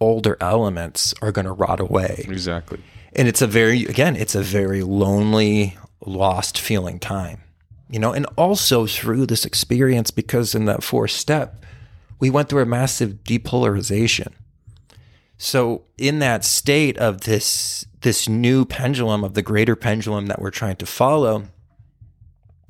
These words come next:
Speaker 1: stuff that used to be fun to us, stuff that used to be maybe what we did for entertainment or escapism, it doesn't work anymore. So we don't have those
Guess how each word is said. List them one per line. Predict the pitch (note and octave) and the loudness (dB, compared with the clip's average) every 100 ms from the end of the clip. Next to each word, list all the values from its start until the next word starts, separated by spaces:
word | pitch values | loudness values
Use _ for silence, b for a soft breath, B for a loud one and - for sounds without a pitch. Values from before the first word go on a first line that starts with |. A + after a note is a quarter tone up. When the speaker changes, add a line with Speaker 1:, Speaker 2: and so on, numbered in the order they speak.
| - | -12
Speaker 1:
stuff | - C#3+ - | -4 -4 -2
that | C#3 | -2
used | C#3 - | -2 -2
to | |
be | C3 B2+ | 0 0
fun | - C#3 D3 | 2 0 2
to | D3 | 4
us, | A#2 A2 - - B B B - | 4 2 -2 -10 B B B -14
stuff | - - C3 - | -8 -4 -4 0
that | A#2 | -2
used | B2+ B2 - | 0 -2 -2
to | A2 | -2
be | A2+ A#2 | 0 2
maybe | A2+ G#2+ A2 G#2+ G#2 B B B | 2 2 2 2 -2 B B B
what | A#2+ | 0
we | A#2 | 2
did | A2+ A2 | 2 2
for | - | 0
entertainment | A#2 A2 G2+ - C#3 C#3 A2 | 2 0 0 -2 0 2 0
or | G#2+ G2+ | -2 -2
escapism, | - - B2+ C#3 C#3 G#2 A2 G2+ G2 b b b b b | -2 -2 2 2 2 0 0 -2 -4 b b b b b
it | - | -12
doesn't | - G#2+ A#2 | -6 -2 -2
work | B2 D3 - | 2 0 2
anymore. | G#2+ - - - - - - _ _ _ _ _ _ | -2 -2 -6 -10 -12 -20 -20 _ _ _ _ _ _
So | - - A#2+ | -4 0 2
we | G#2+ A#2 | 2 0
don't | A2 A#2+ C#3 | 2 2 2
have | D3 C3+ C3 G#2+ | 0 -2 -2 2
those | A2+ G#2 | 2 2